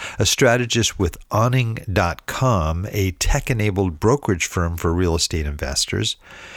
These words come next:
low rates, a bull market, accessible for refinancing, and the coronavirus lockdown, and, and I would even add to that, if I might, if you don't mind, Dennis, um,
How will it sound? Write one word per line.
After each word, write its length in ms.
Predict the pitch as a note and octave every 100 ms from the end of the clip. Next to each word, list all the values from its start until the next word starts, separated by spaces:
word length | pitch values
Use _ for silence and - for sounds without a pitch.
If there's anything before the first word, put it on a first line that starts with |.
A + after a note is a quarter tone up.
| - - -
low 340 | G2+ C3+ E3+
rates, 520 | E3 F#2+ F#2+ - - A#2
a 60 |
bull 340 | E2+ A2+ C3 D3+
market, 560 | G#2+ F#2+ - A2 - -
accessible 800 | G2 - - A#2+ A#2 E3 C#3+ D#3+
for 180 | - C3+
refinancing, 1080 | B2+ C3+ - G#2 G2 F2 D2+ D#2 - F2+ -
and 320 | A#2 C#3 C3
the 60 | G2+
coronavirus 1120 | - - G2 A#2 F#3+ B2+ D2+ D2 C#2+ D#2 -
lockdown, 720 | D#2 D2 - D#2 C2+ E2+ A2+ A#2
and, 140 | G2 -
and 120 | D3 D3
I 60 |
would 160 | D3 A2
even 220 | G2 F2
add 320 | F2 F2+ E2+
to 100 | -
that, 300 | D#2 D2 D2+ _ - - - - - -
if 160 | D#2+ -
I 140 | C#2+
might, 380 | D2 D#2 D2+ -
if 80 | -
you 60 |
don't 160 | E2 D2
mind, 280 | C#2+ C2+ D2
Dennis, 380 | D2 G#2 - - - - -
um, 480 | - E2+ E2+ D#2+ D#2+